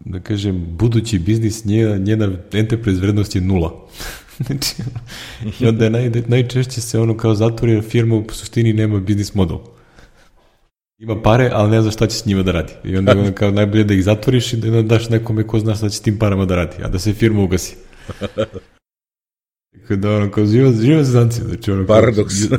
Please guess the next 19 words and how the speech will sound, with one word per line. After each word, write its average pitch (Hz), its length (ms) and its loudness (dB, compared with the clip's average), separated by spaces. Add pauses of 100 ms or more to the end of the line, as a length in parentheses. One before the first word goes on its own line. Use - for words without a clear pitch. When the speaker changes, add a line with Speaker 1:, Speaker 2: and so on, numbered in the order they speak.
Speaker 2:
<laughs> - 100 -10
paradoks 113 540 4
pravi, 95 280 2
pa. - 120 -12
Speaker 1:
<laughs> - 40 -6
Totalna 135 400 4
ludnica, 127 400 2
znači, 92 260 -2
ono, 95 140 -4
kao, 95 180 -4
šta - 160 -2
radi 117 160 2
firma? 110 280 0
Ništa. 95 380 -2 (180)
<laughs> 143 160 0
Troši - 400 2
pare. 113 420 2 (260)
Speaker 2:
Troši - 500 -6 (160)
pare. 87 260 -4